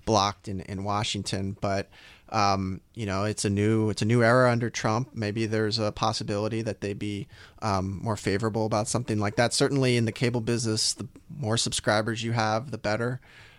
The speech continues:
Um, I mean, another thing about Comcast and Verizon is that, you know, an, I, an analyst points out to me that Brian Roberts, this is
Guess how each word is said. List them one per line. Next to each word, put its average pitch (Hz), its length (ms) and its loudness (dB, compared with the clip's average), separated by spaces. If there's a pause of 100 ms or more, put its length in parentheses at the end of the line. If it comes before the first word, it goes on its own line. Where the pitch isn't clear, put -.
(100)
Um, 110 500 0 (460)
I 131 60 2
mean, 143 120 6
another 160 260 4
thing 170 180 2
about 143 240 2
Comcast 143 500 0
and 131 120 -2
Verizon 123 540 2
is 107 200 -6
that, 104 320 -4 (280)
you 120 100 -6
know, 110 80 0
an, 110 180 2
I, 101 240 0
an 120 80 0
analyst 123 380 0
points 117 260 0
out 110 140 0
to - 120 -8
me 110 260 -2
that 196 300 -2 (600)
Brian 143 260 4
Roberts, 131 400 2
this 123 160 -2
is 123 180 -4